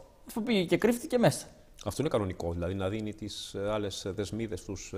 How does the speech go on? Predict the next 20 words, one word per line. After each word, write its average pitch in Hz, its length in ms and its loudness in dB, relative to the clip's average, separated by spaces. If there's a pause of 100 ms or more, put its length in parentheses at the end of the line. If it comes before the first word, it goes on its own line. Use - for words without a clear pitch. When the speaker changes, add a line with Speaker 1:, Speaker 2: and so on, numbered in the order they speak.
Speaker 2:
αιρετικούς, 98 600 -4 (160)
προβλέπετε; 82 680 -4 (920)
Speaker 1:
Ε, 127 220 12
όπως 139 320 10
είναι 185 160 4
το 170 260 4
status 170 320 8 (280)
quo 160 160 12
εκεί 127 160 6
πέρα 143 280 10
κάτω 135 280 8
στα 131 140 2
Ιεροσόλυμα 127 640 8
με 127 160 6
τα 127 120 8
Speaker 2:
Ναι. 120 80 12
Speaker 1:
Πανάγια 135 380 8
προσκυνήματα, 170 580 4
ναι, 170 160 6
προβλέπεται. 147 680 4